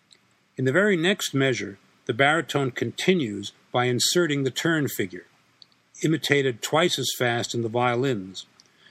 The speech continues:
that replaces the rising three-note upbeat of longing. The theme variant is extended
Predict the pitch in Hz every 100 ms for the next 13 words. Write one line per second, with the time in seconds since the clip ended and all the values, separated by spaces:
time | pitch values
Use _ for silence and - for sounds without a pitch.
0 | _ _ 131 131 120 - 185 202 135 117
1 | 120 113 127 131 123 117 104 - 170 147
2 | 127 123 117 - 117 113 110 143 147 120
3 | 98 - _ _ _ _ _ _ _ _
4 | _ - 123 202 220 185 160 151 151 139
5 | 117 113 - - 180 190 139 107